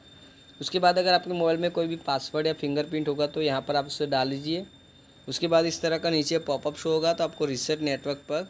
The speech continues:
क्लिक करना है। इससे क्या होगा कि आपके नेटवर्क पे जो भी सेटिंग ख़राब होगी वो कंपनी जैसी वापस से हो जाएगी।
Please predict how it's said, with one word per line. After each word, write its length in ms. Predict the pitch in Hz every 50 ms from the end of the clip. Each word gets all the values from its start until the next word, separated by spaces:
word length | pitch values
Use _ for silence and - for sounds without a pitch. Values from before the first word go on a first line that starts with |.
| - -
क्लिक 240 | 156 160 151 - -
करना 260 | 131 120 120 117 113
है। 120 | 110 107 - - - - - - - - - -
इससे 200 | 135 - 165 170
क्या 180 | 170 180 175
होगा 220 | 175 175 175 175 170
कि 120 | 175 170
आपके 240 | 156 151 - - 170
नेटवर्क 420 | 165 156 147 143 143 147 151 147 -
पे 100 | 160 160
जो 160 | 147 147 151
भी 120 | 147 156 147
सेटिंग 400 | - - 139 131 143 147 151 147 -
ख़राब 280 | - 139 135 139 143 151
होगी 480 | 151 151 151 151 147 143 147 156 175 185 - - - - - - - - -
वो 180 | 139 147 160 156 - - - - - -
कंपनी 360 | 139 139 143 139 156 165 170
जैसी 240 | 165 170 151 - 165
वापस 360 | 160 156 151 135 - 160 147
से 160 | - - 156 151
हो 180 | 143 135 135
जाएगी। 380 | 135 151 151 156 156 156 170